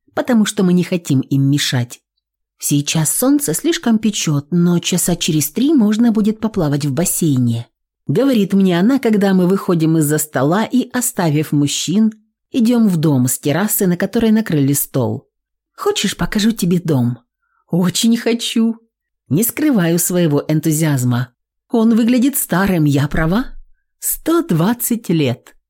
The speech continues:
улыбается Аза. «На меня он тоже произвел впечатление. Давай тогда осмотрим первый этаж. Потому что на втором спальни, но многие закрыты, так как ими не пользуются. А на третьем этаже то же самое.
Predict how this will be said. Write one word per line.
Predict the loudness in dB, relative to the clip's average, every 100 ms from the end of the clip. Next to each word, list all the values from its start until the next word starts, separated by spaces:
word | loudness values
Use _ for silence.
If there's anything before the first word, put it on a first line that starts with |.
| -8
улыбается | -2 0 0 0 -2 -6 -6
Аза. | -4 -2 -2 -4 -6 _ _ -2
«На | 2
меня | 4 4 4 2
он | 2
тоже | 2 0 0
произвел | -2 -2 0 0 0 -2
впечатление. | -6 -6 -4 0 0 0 0 -6 _ _ _ _ -6
Давай | -2 0 0
тогда | 0 0 0
осмотрим | -2 -4 0 0 2 0
первый | 2 0 0 0 -2
этаж. | -4 -2 -4 -4 -12 _ _ _ -6
Потому | -2 2 0
что | 0 0
на | 2 2
втором | 0 0 2 2
спальни, | 0 0 2 4 4
но | 4
многие | 4 4 4 2
закрыты, | 0 0 0 0 -2
так | -2 -4
как | -4 -6 0
ими | 2 4
не | 2
пользуются. | 0 0 0 0 -4 -2 -4 -4 _ _ -10
А | -2 2
на | 2
третьем | 0 -2 0 0
этаже | 2 0 0
то | 0 0
же | 0
самое. | -2 0 -2 -4